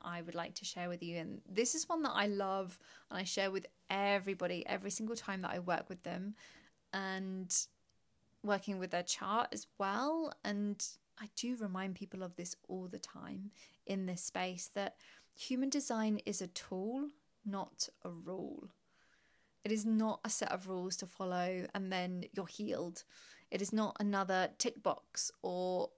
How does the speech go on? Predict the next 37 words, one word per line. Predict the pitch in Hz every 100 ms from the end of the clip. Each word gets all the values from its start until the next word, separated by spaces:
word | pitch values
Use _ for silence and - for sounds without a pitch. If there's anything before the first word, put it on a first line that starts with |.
| _
box | 185 220 240 - -
to | -
place | - 196 226 -
yourself | 196 190 196 175 -
in, | 214 226 196
as | 95
I | 160
mentioned | - 78 - -
earlier. | - - - - 214 _ - - - -
Is | 220
it | 214
a |
tool | - - 240
for | 233 220
your | 196
greatest | 185 180 190 202 196 180 -
expansion | - - 180 - -
yet? | 64 64 _ - - - - - - _
And | 208
it | -
offers | 214 226 220
you | 220
the | 214
chance | - 202 214
to | -
pick | - 208 202
it |
up | 202 - - 202
and | 202
use | 214 226 214
it | 190 -
when | 190
you | 180
want | 180 185 220 -
to | 226
delve | 220 208 196 -
deeper | 208 220 -